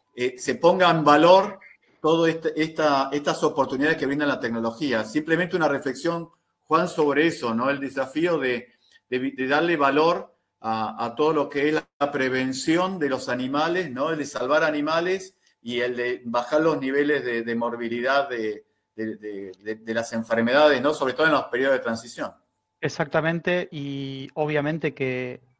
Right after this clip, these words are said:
Speaker 2: eh, nosotros apuntamos a trabajar con el productor, con el veterinario, con el inseminador. Entonces, esto es información para hacerles la tarea cada vez más fácil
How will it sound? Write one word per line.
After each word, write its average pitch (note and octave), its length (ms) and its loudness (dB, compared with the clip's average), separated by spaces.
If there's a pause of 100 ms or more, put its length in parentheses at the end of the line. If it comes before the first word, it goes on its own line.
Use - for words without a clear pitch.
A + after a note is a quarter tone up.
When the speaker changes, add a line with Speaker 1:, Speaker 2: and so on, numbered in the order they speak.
(180)
Speaker 2:
eh, C3 640 -10 (480)
nosotros D3+ 520 -4 (760)
apuntamos D3+ 640 2
a C#3 80 2
trabajar C#3+ 760 0
con E3+ 180 2
el E3 120 -4
productor, D#3 720 -2
con E3 200 2
el D#3 100 -2
veterinario, D#3 960 -2 (160)
con E3 220 0
el D3+ 120 -2
inseminador. C3+ 760 -4 (520)
Entonces, C3+ 600 -6 (280)
esto D#3 200 -2
es C#3+ 100 -6
información C#3+ 600 -2
para C#3+ 160 2
hacerles C#3+ 300 -2
la C3 120 -4
tarea C#3+ 420 -2 (120)
cada D3 260 2
vez D3 180 -4
más C#3 260 -2
fácil C#3+ 500 -4